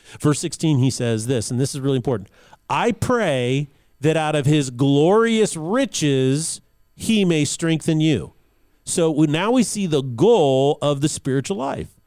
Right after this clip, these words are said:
Paul is saying, "I want you to grow strong." How?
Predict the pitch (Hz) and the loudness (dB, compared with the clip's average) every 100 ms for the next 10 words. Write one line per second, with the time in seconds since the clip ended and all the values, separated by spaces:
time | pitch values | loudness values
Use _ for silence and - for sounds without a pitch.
0 | _ _ _ - 185 202 202 - 190 175 | _ _ _ -2 2 2 2 0 0 0
1 | 160 - 175 220 185 156 - 170 254 202 | -2 -4 -2 0 0 0 -2 0 2 4
2 | 175 190 - _ - 156 127 180 170 156 | 4 2 -2 _ -4 -2 2 2 4 0
3 | - - 220 202 127 98 85 - _ _ | -4 -4 -2 0 -2 -4 -10 -20 _ _
4 | 117 - 123 110 160 208 | -14 -8 -4 -2 0 -2